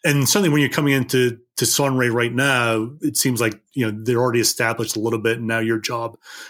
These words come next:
is to take them a bit further. So let's talk about that, 'cause I think it's a really interesting stage to come in. You're, you're not trying to get the first ten customers, but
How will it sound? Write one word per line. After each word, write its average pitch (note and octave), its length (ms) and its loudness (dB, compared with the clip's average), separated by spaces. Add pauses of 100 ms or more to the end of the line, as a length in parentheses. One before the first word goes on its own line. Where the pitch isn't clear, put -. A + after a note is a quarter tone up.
(120)
is A2+ 180 0
to G#2+ 60 -6
take A#2 200 -2
them A2 100 -2
a G#2+ 80 -2
bit G#2+ 160 -2
further. A2+ 440 -2
So B2 240 -2 (120)
let's G#3 140 2
talk D#3+ 180 2
about B2 240 -2
that, G#2+ 140 -2
'cause G#2 100 -4
I C3 60 -2
think E3 120 0
it's C3+ 100 2
a C3+ 60 2
really C3+ 280 2
interesting A#2 360 0
stage A#2+ 420 0
to A2+ 80 -6
come A2 280 -4
in. G#2+ 340 -2
You're, A#2 220 -2
you're A#2+ 140 0
not C3+ 240 0
trying C3+ 160 0
to A#2 40 2
get C3 200 0
the A#2+ 80 -2
first - 320 -2
ten A2 160 -2
customers, A2 500 -2
but A2 180 -2